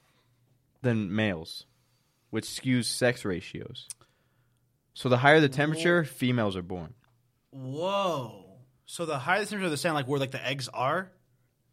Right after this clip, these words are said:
Speaker 1: On the sand.
Speaker 2: Whoa.
Speaker 1: Which is crazy.
Speaker 2: That's crazy.
Speaker 1: I thought they can, like, unisex, you know, like a frog, like.
Speaker 2: What?
Speaker 1: You didn't wa-, you didn't watch Jurassic Park?
Speaker 2: I mean, uh, years ago.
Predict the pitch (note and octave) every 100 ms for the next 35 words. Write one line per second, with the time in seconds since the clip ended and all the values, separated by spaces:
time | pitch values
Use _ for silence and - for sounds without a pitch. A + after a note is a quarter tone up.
0 | _ _ _ - A#2 G#2 - G#2+ E2+ C3
1 | G3 B3 D#3+ E2+ - - - A#2+ A2 G2
2 | - - A#2 A2+ F2+ E2+ - - - -
3 | - A#3 A3+ - _ _ - C3 B2 A2+
4 | G#2 G#2 G2 G2+ A2 A2+ G#2 F#2+ - G2
5 | F2+ - G#2 G2 F2+ F#2 - _ _ _
6 | _ _ _ _ _ _ _ _ _ _
7 | - C3 C4+ - - - - - - _
8 | _ _ _ _ _ _ _ _ _ _
9 | _ _ B2 C3+ C#3 - _ _ _ _
10 | _ _ B2+ C#3+ B2+ B2+ - A#2 A#2+ A2
11 | - G#2+ E3 - _ _ _ _ _ _
12 | _ _ _ - C3+ C#3+ C3 B2 B2+ A#2+
13 | G2 A2 G3+ - - A2